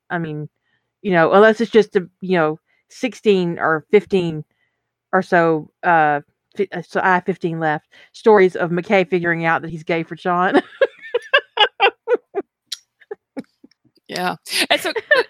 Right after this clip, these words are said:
Speaker 1: <laughs>
Speaker 2: this led into, Kira and I were talking about this not being fluffy earlier, and this led into us talking about other bingos, um, which turned, I thought, I found that whole conversation very funny. Um, bitter
Speaker 1: I think
Speaker 2: bingo. I
Speaker 1: bitter
Speaker 2: think
Speaker 1: bingo is, is,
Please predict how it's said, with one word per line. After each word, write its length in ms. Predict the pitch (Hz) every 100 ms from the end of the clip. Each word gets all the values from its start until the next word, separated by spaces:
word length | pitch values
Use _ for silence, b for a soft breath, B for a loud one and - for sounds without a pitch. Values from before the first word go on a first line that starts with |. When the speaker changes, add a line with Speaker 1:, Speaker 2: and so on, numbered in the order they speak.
| 571
Speaker 1:
<laughs> 520 | 403 - 427 - _ -
Speaker 2:
this 260 | 320 -
led 180 | 320 285
into, 400 | 285 277 285 240 -
Kira 240 | - 254
and 80 | 254
I 60 | 247
were 60 |
talking 260 | 220 226 220
about 160 | 214 196
this 160 | 202
not 180 | 214 196
being 160 | 196 190
fluffy 400 | - 190 185 -
earlier, 280 | 180 185
and 100 | 180 190
this 160 | 196
led 160 | 202 190
into 400 | 185 185 185 -
us 200 | 180 -
talking 340 | 196 175 185
about 440 | 170 170 170 165 - b b b b b _
other 240 | 208 208 202
bingos, 720 | 185 175 147 151 - - - - _ _ _ _ _ _ b b -
um, 320 | 208 185 180
which 220 | 202 -
turned, 180 | - 269 -
I 140 | 247
thought, 160 | 370 -
I 100 | 285
found 220 | 330 285
that 140 | 220
whole 160 | 202 208
conversation 580 | 220 196 185 185 175 175
very 160 | 160
funny. 420 | 147 151 120 98 - _ _ _ b b b -
Um, 380 | 170 165 165 156 b b b _ _ _ _ _ _ _ _ 170
bitter 240 | 190 190
Speaker 1:
I 120 | 190
think 120 | 185
Speaker 2:
bingo. 160 | 190 185
I 60 | 220
Speaker 1:
bitter 160 | 254
Speaker 2:
think 100 | 254
Speaker 1:
bingo 320 | 196 208 175 165
is, 160 | 185 -
is, 280 | 180 175